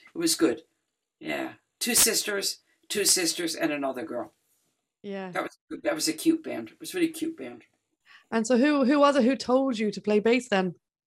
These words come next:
Speaker 1: Well,
Speaker 2: <laughs>
Speaker 1: we were watching, uh, because I'm schooled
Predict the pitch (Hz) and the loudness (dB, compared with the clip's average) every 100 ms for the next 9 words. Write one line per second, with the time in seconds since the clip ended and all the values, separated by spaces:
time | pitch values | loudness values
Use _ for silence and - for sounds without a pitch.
0 | - 143 170 - 247 - 165 _ _ - | -10 0 4 6 4 -2 -12 _ _ -16
1 | 254 - 254 _ _ _ _ _ _ _ | -16 -14 -20 _ _ _ _ _ _ _
2 | _ 165 175 180 170 208 220 - 202 175 | _ -2 0 0 2 2 2 0 0 -2
3 | - 180 185 160 180 165 - - 226 135 | -2 -2 -2 0 0 2 0 0 0 2
4 | 170 - | 0 -6